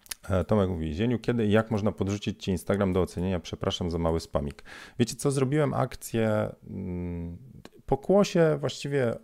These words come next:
tydzień temu robiliśmy fotokawkę o Instagramie. Wyszła tak, nazwijmy to, trochę na spontanę. Zapytałem patronów o tematy, a mówię, „To może podrzućcie swoje profile”, i zaczęliśmy wśród patronów po prostu te, te profile z zeszłego tygodnia, to są patronów. Te zresztą też.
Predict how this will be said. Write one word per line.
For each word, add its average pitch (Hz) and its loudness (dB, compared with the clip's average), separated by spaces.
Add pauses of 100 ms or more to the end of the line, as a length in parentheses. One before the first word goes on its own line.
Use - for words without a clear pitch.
(140)
tydzień 151 2
temu 127 8
robiliśmy 82 2
fotokawkę - -2
o 117 4
Instagramie. 87 2
Wyszła 107 2
tak, - -2
nazwijmy 95 2
to, 82 4
trochę 95 0
na 87 2
spontanę. 80 0 (340)
Zapytałem 123 4
patronów 113 6
o - 6
tematy, 117 6
a 101 8
mówię, 98 4
„To - 2
może 101 2
podrzućcie 92 -2
swoje 82 2
profile”, 120 0
i 110 4
zaczęliśmy 104 -2
wśród - -8
patronów - 0
po 85 -4
prostu 87 0
te, 95 6
te 85 4
profile 95 0
z 80 -8
zeszłego 85 -2
tygodnia, 85 0
to - -10
są 82 -8
patronów. 76 -4 (300)
Te 175 4
zresztą 113 4
też. - 0